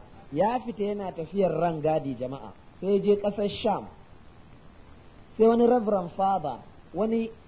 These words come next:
shugaba malami cikin Kiristoci, ya zo ya ce mishi, "Ranka ya daɗe, ina son ka mutunta ni, ka zo coci na, ka ziyarce ni a coci na, ni da jama'ata."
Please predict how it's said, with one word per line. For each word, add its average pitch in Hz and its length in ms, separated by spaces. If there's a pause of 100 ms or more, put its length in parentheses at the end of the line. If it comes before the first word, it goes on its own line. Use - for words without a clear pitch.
(240)
shugaba 190 460
malami 202 500
cikin 196 280
Kiristoci, 185 760 (1400)
ya 220 120
zo 233 160
ya 233 140
ce 233 160
mishi, 208 260
"Ranka 220 300
ya 175 80
daɗe, 156 340 (720)
ina 247 260
son 156 220
ka 175 120
mutunta 185 520
ni, 190 120
ka 165 140
zo 196 180
coci 220 420
na, 147 220 (300)
ka 170 100
ziyarce 160 460
ni 190 60
a 147 120
coci 175 320
na, 160 140
ni 180 120
da 170 100
jama'ata." 131 560